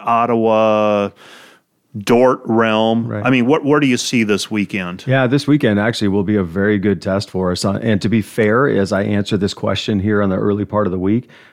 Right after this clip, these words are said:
Speaker 2: um, there's still a lot that I'm discovering. I just got film through the weekend, so that's being broken down and, and,
Speaker 1: Mm-hmm.
Speaker 2: uh, as we go.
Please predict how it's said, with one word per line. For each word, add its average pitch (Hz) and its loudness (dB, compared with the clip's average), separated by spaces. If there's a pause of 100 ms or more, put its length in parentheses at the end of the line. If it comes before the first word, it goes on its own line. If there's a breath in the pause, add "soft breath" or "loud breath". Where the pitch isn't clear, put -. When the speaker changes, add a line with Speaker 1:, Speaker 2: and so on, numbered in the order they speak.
(100)
Speaker 2:
um, 95 0
there's 104 2
still 113 0
a - 2
lot 104 0
that 101 0
I'm 98 2
discovering. 92 -2
I 92 0
just 98 -4
got 95 -2
film 104 -2
through 98 -4
the 92 -2
weekend, 107 -2
so 92 -4
that's 95 0
being 98 0
broken 98 0
down 95 0
and, 90 -4
and, 87 0
Speaker 1:
Mm-hmm. 107 -2
Speaker 2:
uh, 90 0
as 101 0
we 92 -4
go. 95 -2